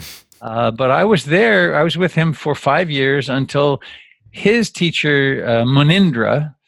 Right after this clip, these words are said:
very famous Theravadan teacher, came. And as soon as he came, I realized, "Oh,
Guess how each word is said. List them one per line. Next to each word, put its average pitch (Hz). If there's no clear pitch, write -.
very 98
famous 110
Theravadan 113
teacher, 113
came. 131
And 143
as 131
soon 226
as 202
he 202
came, 147
I 127
realized, 143
"Oh, 190